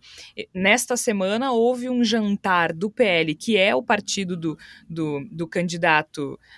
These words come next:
Rogério Marinho, né, do candidato à presidência do Senado, organizou, o P L organizou um jantar com apoiadores, eh, para lançar, digamos assim, a candidatura do Rogério Marinho. Michele Bolsonaro estava lá, aplaudidíssima,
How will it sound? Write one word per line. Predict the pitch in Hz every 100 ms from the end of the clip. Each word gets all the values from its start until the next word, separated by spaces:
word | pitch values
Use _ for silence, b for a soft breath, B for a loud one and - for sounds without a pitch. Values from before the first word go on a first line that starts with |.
| B
Rogério | 185 170 170 170 165
Marinho, | 165 156 208 226
né, | 151
do | 170
candidato | 160 156 156 156 156
à | 160
presidência | 156 156 156 160
do |
Senado, | 156 202 160 160 226
organizou, | 254 240 220 196 170 170 254 - _ _ -
o | 165
P | 175
L | 170 175
organizou | 170 185 190 185 208
um |
jantar | 247 247 233 226 160 190 254
com | 247
apoiadores, | 185 - 175 175 151 165 247 - B B B B B -
eh, | 180 185 180 175
para | - 175 190
lançar, | 196 185 175 - 165 262
digamos | 226 170 160 156
assim, | - 165
a | 156
candidatura | 160 156 156 160 160 156
do | 160
Rogério | 160 160 147
Marinho. | 156 151 175 269
Michele | 311 - 214
Bolsonaro | 196 180 - 170 156
estava | - 160 156 151
lá, | 147 220
aplaudidíssima, | 233 196 175 156 143 165 226 - 320